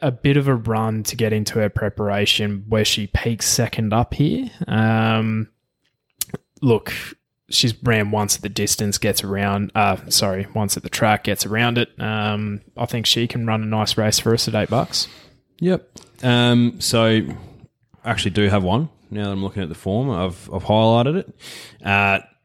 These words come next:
Speaker 2: race seven in Caulfield, number one, Let's Be Glam, backed it last start, um, on the straight, ran fourth. It was a nice enough race. Uh, second up form is proven.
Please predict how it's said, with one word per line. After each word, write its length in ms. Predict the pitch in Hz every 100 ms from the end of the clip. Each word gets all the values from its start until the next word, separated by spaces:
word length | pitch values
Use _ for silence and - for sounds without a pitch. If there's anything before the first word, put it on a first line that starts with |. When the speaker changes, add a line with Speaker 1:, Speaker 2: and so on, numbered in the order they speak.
| _
Speaker 2:
race 200 | 117 110
seven 240 | - 98 101
in 100 | 98
Caulfield, 400 | 101 92 98 95
number 160 | 90
one, 200 | 90 92
Let's 140 | 92 92
Be 100 | 80
Glam, 360 | 87 87 90 85
backed 280 | 95 101
it 100 | 92
last 420 | 87 87 90 98 -
start, 440 | 123 156 214 208 -
um, 600 | 87 90 87 90 90 -
on 120 | 95 87
the 80 |
straight, 360 | 80 - 107 101
ran 200 | 98 87
fourth. 380 | - 101 104 101
It 40 |
was 120 | 92
a 60 | 92
nice 300 | 95 95 -
enough 260 | 92 87 110
race. 500 | 110 110 - - -
Uh, 160 | 87
second 340 | 87 - 175 87
up 120 | 80
form 280 | - 90 85
is 100 | 82
proven. 440 | - 95 95 95